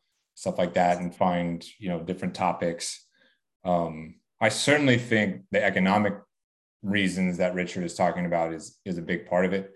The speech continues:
I, I remember, I, I, I remember we started the podcast think-, not thinking at all that it was something you could monetize.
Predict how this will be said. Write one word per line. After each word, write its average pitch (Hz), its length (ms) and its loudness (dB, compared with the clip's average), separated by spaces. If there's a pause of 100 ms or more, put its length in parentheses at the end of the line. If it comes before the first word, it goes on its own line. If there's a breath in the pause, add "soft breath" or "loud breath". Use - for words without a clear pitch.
(240 soft breath)
I, 104 100 4
I - 180 2
remember, 95 540 2 (1000)
I, 85 60 -14 (120)
I, 90 100 -8
I 95 400 2
remember 95 540 2
we - 40 -18
started 98 300 4
the 95 60 2
podcast 92 560 2
think-, 95 240 -2 (160)
not 101 360 0
thinking 104 340 2
at 92 140 4
all 90 640 8 (600)
that 92 120 6
it 92 80 2
was 87 140 -2
something 95 300 2
you 87 120 2
could 85 160 -8
monetize. 85 800 -2